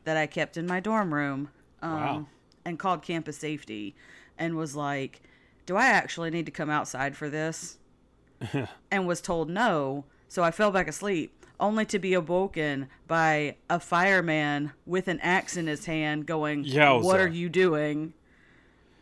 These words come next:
Speaker 2: So, like, it was an actual fire?
Speaker 1: No, no. It was, like, the fire alarm went off because, like, the, because somebody took a late night shower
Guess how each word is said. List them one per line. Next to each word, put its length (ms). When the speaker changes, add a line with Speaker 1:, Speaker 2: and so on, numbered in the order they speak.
Speaker 2:
So, 140
like, 220
it 60
was 120
an 100
actual 440
fire? 560
Speaker 1:
No, 580
no. 340
It 140
was, 380
like, 340
the 140
fire 640
alarm 520
went 280
off 400
because, 360
like, 240
the, 260
because 220
somebody 240
took 160
a 60
late 280
night 240
shower 720